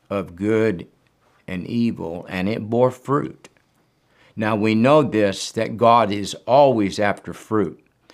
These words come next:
There's the fruit of the Spirit, the nine gifts that come from the Holy Ghost. But the Bible says that those whom the Lord loves, he prunes, that they would bear much fruit. And so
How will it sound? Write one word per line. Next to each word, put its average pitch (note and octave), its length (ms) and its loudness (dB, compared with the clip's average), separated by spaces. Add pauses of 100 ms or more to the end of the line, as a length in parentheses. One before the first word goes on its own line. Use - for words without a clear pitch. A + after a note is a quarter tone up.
(140)
There's G2 260 -6
the F2+ 140 -10
fruit G#2+ 300 -2
of F#2+ 80 -4
the F2+ 80 -10
Spirit, A2 500 -2
the F#2 80 -6
nine F#2 340 0
gifts G2 300 -4
that - 120 -14
come G2 200 -8
from F2 160 -12
the F2 100 -8
Holy F#2 300 -4
Ghost. A2 540 0 (440)
But G2+ 240 -2
the G#2 100 -2
Bible A2+ 460 2
says G2 560 -4
that G2+ 320 -4 (180)
those A2 380 2
whom A#2 220 -2
the G#2 100 0
Lord G#2 380 2
loves, G#2 300 0
he G2+ 280 -6 (220)
prunes, G2 1120 -2 (880)
that G#2 260 -2
they A2 140 2
would G2+ 240 -2
bear G2+ 340 2
much G#2 600 0
fruit. - 380 -8 (160)
And G2+ 160 -6
so G#2+ 500 2